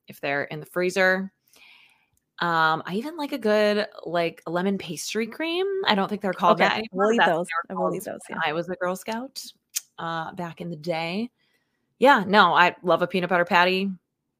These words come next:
Speaker 1: I
Speaker 2: Yeah.
Speaker 1: just, I have to say no
Speaker 2: Um,
Speaker 1: to all of them because
Speaker 2: these are, these are the only ones that I will eat, though. Like, I won't,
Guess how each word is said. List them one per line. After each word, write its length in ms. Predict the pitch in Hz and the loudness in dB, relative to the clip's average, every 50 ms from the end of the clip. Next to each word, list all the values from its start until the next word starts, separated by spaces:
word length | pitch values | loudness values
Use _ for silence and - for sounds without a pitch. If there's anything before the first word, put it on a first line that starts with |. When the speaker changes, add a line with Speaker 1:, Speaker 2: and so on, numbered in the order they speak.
| _ _ _ _ _ _ _ _ _ _ _ _ _ _ _ _ _ _ - _ _ - | _ _ _ _ _ _ _ _ _ _ _ _ _ _ _ _ _ _ -20 _ _ -2
Speaker 1:
I 40 | - | 0
Speaker 2:
Yeah. 60 | 170 | 0
Speaker 1:
just, 140 | 170 196 208 - | 0 0 0 0
I 40 | 185 | 2
have 200 | 185 185 180 - | 2 2 0 0
to 80 | 208 | 4
say 140 | 196 196 196 | 6 6 6
no 100 | 190 180 | 6 4
Speaker 2:
Um, 60 | 180 | 2
Speaker 1:
to 80 | 180 - | 0 -4
all 260 | - 156 151 156 156 | -4 -4 -4 -4 -4
of 120 | - 131 | -4 -6
them 220 | 110 98 143 151 - - | -6 -6 -8 -12 -14 -16
because 440 | - 151 - 170 156 151 143 139 214 | -18 -16 -12 -10 -8 -8 -4 0 4
Speaker 2:
these 240 | 202 240 240 220 262 | 6 6 6 8 6
are, 220 | 254 240 214 - - | 6 6 4 0 -2
these 240 | 202 202 208 202 202 | 0 0 2 4 4
are 80 | 220 226 | 6 6
the 140 | 247 240 | 6 6
only 180 | 160 190 185 180 | 4 4 2 2
ones 180 | 180 175 175 180 | 0 0 0 0
that 80 | 170 | 0
I 100 | 151 156 | 0 0
will 120 | 156 - 73 | 0 -2 -6
eat, 260 | - - - - - _ _ | -8 -12 -14 -16 -18 _ _
though. 320 | - - - - - - - | -8 -8 -6 -8 -8 -8 -4
Like, 360 | - 175 170 170 _ _ - - _ _ _ _ _ _ _ _ _ _ _ _ _ _ _ _ _ _ _ _ _ _ - | -2 -2 -2 -2 _ _ -20 -20 _ _ _ _ _ _ _ _ _ _ _ _ _ _ _ _ _ _ _ _ _ _ 4
I 140 | 185 190 196 | 4 6 6
won't, 340 | 202 208 208 202 190 - | 8 6 6 4 2 0